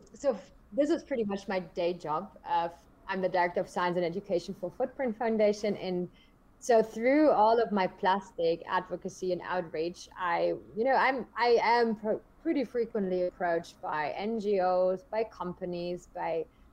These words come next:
you know, people that do good work, but also people that just wanna greenwash. And in two thousand, I think it was even the same year, two thousand eighteen, around,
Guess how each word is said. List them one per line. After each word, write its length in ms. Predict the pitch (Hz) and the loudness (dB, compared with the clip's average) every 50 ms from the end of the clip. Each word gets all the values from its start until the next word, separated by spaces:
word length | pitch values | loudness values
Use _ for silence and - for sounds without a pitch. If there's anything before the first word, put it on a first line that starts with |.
| - - _ - | -20 -20 _ -2
you 80 | 226 | 2
know, 140 | 214 208 208 | 2 2 2
people 380 | 202 - 285 285 208 240 247 233 | 2 0 0 0 2 2 4 4
that 140 | 220 208 185 | 4 4 4
do 80 | 240 220 | 2 2
good 220 | 202 277 320 330 330 - | 4 4 4 2 2 0
work, 260 | 233 277 262 262 269 269 | 4 6 6 6 4 4
but 120 | - 220 180 | 2 2 2
also 300 | 170 208 220 214 - 214 | 4 2 2 0 -2 -6
people 260 | - 226 214 185 196 | -6 -6 -4 -2 -2
that 120 | 190 180 190 | -2 -2 -2
just 160 | 196 190 - | -4 -6 -6
wanna 160 | 190 170 170 | -6 -6 -6
greenwash. 580 | 180 202 262 277 269 254 247 240 226 226 220 220 - - - _ - - _ _ - - - | -4 -2 -2 -2 0 0 2 2 2 2 0 -2 -8 -18 -20 _ -20 -20 _ _ -20 -10 -4
And 280 | - 220 214 214 214 202 | 0 0 2 2 0 -2
in 320 | - - 220 214 208 208 | -2 0 0 0 0 0
two 180 | 208 - 262 240 | -2 -4 -8 -6
thousand, 640 | - - 208 208 214 226 226 208 202 220 220 214 208 | -2 0 2 4 4 2 2 0 -2 -2 -2 0 0
I 100 | 165 202 196 | 0 -2 0
think 180 | 302 339 294 | 0 0 0
it 60 | 233 | 0
was 260 | 214 226 220 220 - - 220 | 0 0 0 -2 -4 -10 -8
even 240 | 226 220 202 214 208 | -8 -6 -4 -2 -2
the 80 | 196 | -2
same 440 | 196 - - 208 190 190 196 196 190 | -4 -4 -6 -4 -2 -2 0 0 0
year, 440 | 185 185 185 175 175 170 170 180 - - | 2 2 2 2 2 2 0 -2 -6 -12
two 80 | - 196 | -16 -8
thousand 360 | - 190 170 180 170 180 175 | -4 0 0 0 0 -2 -4
eighteen, 760 | - - 165 175 - - - - 170 175 202 233 269 285 262 214 - - - - - - - 190 | -2 -2 -2 -2 -4 -8 -10 -6 -4 -4 -4 -4 -6 -8 -10 -14 -18 -20 -20 -20 -20 -20 -16 -10
around, 360 | 208 202 202 214 220 220 208 | -6 -4 -2 -2 -2 -4 -6